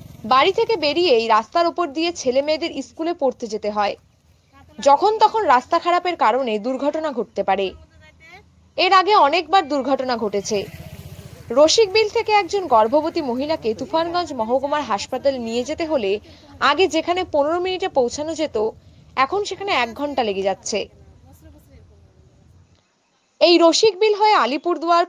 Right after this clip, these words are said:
কোচবিহার, তুফানগঞ্জ যাওয়ার রাজ্য সড়ক যাতে দূরত্ব মেরামত করা হয়, এই আর্জি জানাচ্ছেন স্থানীয় বাসিন্দারা।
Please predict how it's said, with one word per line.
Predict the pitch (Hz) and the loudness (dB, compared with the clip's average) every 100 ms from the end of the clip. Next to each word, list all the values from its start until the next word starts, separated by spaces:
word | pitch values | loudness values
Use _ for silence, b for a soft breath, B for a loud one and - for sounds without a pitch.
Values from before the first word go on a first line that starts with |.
| 311 | 0
কোচবিহার, | 247 269 302 294 302 311 | 0 0 -6 -2 -4 -4
তুফানগঞ্জ | 294 254 285 285 302 294 269 | -10 -2 -2 0 -2 0 2
যাওয়ার | 247 277 240 | 4 4 4
রাজ্য | 269 294 269 | 0 -4 -4
সড়ক | 302 311 277 233 | 0 0 0 0
যাতে | 233 247 | 0 0
দূরত্ব | 254 285 285 311 | 2 0 0 -4
মেরামত | 220 233 285 - | -2 0 -2 -2
করা | 311 320 262 | 0 2 2
হয়, | 202 214 b b b b | 0 0 b b b b
এই | - 381 427 254 | 2 6 6 4
আর্জি | 240 320 320 | 2 0 0
জানাচ্ছেন | 294 311 - 226 220 254 _ - | 0 -2 0 0 0 -6 _ -20
স্থানীয় | - 269 302 330 | -4 -2 0 2
বাসিন্দারা। | 202 - 196 185 180 | 2 0 -4 2 4